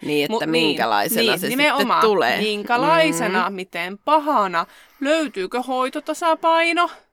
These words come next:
Speaker 1: Mm.
Speaker 2: kaikki tää, koska se ei ole mikään pikkuruljanssi, että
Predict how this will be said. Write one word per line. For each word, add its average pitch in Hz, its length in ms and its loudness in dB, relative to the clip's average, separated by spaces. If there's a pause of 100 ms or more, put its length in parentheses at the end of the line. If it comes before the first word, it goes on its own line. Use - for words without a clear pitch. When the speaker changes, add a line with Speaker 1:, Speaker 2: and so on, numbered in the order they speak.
(260)
Speaker 1:
Mm. 180 540 -6
Speaker 2:
kaikki 311 340 2
tää, 254 260 2
koska - 260 -10
se 277 100 -6
ei 262 160 -2
ole 285 80 -2
mikään 285 420 -6
pikkuruljanssi, 214 880 -4
että 202 140 -8